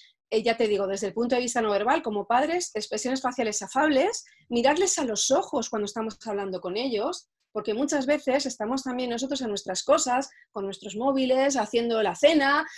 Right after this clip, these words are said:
eh, leyendo un libro, nos cuentan algo y no nos paramos, no cerramos ese libro, no apagamos el móvil, no les miramos a los ojos y les decimos, "Cuéntame". Y ellos necesitan saber que estamos ahí para ellos. Y eso se consigue a través, a través de la mirada, ¿no?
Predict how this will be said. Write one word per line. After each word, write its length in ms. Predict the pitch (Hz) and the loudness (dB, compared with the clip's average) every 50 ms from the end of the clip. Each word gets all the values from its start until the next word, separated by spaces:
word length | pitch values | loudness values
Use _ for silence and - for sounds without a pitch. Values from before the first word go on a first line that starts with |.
| - - - | -16 -14 -8
eh, 320 | - 240 240 233 233 226 | -4 -2 -2 0 0 0
leyendo 300 | 233 220 254 277 269 262 | 2 2 4 4 4 4
un 60 | 247 262 262 262 | 2 2 2 4
libro, 400 | 302 330 330 302 277 285 302 - | 4 4 4 4 2 2 0 0
nos 180 | 262 254 240 - | 0 -2 -2 0
cuentan 380 | - 285 349 349 330 277 269 269 | 0 2 2 2 2 2 2 2
algo 440 | 294 320 311 254 254 269 330 - _ _ _ _ | 2 2 2 2 0 0 -2 -4 _ _ _ _
y 140 | - 220 220 | -2 0 0
no 280 | 226 254 320 359 359 - _ _ - | 2 2 2 0 0 -4 _ _ -12
nos 460 | 240 240 240 240 262 262 254 233 - | -10 -10 -6 0 2 2 2 2 0
paramos, 500 | - 202 202 247 311 370 339 254 302 311 - | 0 4 6 8 8 8 6 4 2 0 0
no 160 | 285 262 294 | 0 0 2
cerramos 360 | 294 320 311 311 285 269 262 269 | 2 2 2 2 2 2 2 0
ese 180 | - - 220 | -2 -2 0
libro, 420 | 202 277 311 277 262 254 254 269 285 - - - | 0 2 2 2 2 2 0 0 -2 -4 -8 -4
no 120 | - 269 294 | -2 0 0
apagamos 420 | 269 294 277 269 254 240 233 - | 2 2 0 2 0 0 0 -2
el 140 | 247 233 247 | -2 -2 0
móvil, 320 | 254 262 262 262 269 269 262 | 0 0 0 0 0 -2 -2
no 200 | 254 254 285 311 | 0 0 2 2
les 200 | 330 311 - 277 | 2 2 2 2
miramos 460 | 247 233 220 233 247 262 254 - 262 | 2 2 2 2 2 2 0 0 0
a 60 | 240 | 0
los 220 | 226 220 220 - - | 0 0 0 -2 -4
ojos 280 | 247 247 262 254 240 247 | -4 -2 -4 -4 -4 -4
y 60 | 208 | -4
les 160 | 202 196 190 | -4 -4 -6
decimos, 320 | 202 - 202 196 190 - - | -6 -8 -8 -8 -8 -10 -12
"Cuéntame". 640 | 277 277 277 262 247 226 190 185 175 170 165 160 - _ _ _ _ _ | -10 -2 0 2 2 2 0 -2 -2 -2 -2 -4 -8 _ _ _ _ _
Y 160 | 247 277 294 | 2 4 4
ellos 180 | 330 339 339 302 | 4 4 4 4
necesitan 1000 | 269 240 233 - - 226 - - - - - 311 339 339 233 202 170 160 175 - _ _ _ | 4 4 2 0 -2 0 2 2 2 4 4 4 4 4 2 0 -2 -2 -4 -8 _ _ _
saber 440 | - - 240 208 196 220 240 254 254 | -6 -2 0 2 2 2 2 0 0
que 80 | - 226 | -4 -6
estamos 400 | - - 226 247 269 262 - 233 | -4 -2 0 0 0 0 0 -2
ahí 240 | 196 190 240 277 | -2 0 -2 -2
para 260 | - 208 196 190 180 180 | -2 -2 -4 -4 -4 -4
ellos. 360 | 170 165 165 165 170 - - | -4 -4 -4 -6 -6 -8 -6
Y 100 | - 254 | -2 -2
eso 140 | 269 262 349 | -2 0 0
se 160 | 330 311 - | -2 -4 -4
consigue 480 | - 220 208 208 - - - 254 240 269 | -4 -4 -4 -4 -6 -6 -8 -4 -4 -2
a 60 | 262 | -2
través, 300 | 214 196 202 220 240 240 - - - - - - | -2 -2 -2 -2 -4 -6 -10 -16 -20 -10 -2 0
a 100 | 208 202 | 0 0
través 240 | 208 214 220 226 | 2 2 2 2
de 80 | 226 254 | 2 2
la 140 | 233 214 202 | 0 0 0
mirada, 500 | 202 190 180 185 185 180 170 151 151 151 | -2 -2 0 0 2 2 2 0 -2 -2
¿no? 240 | 156 208 320 381 | -4 -4 -6 -8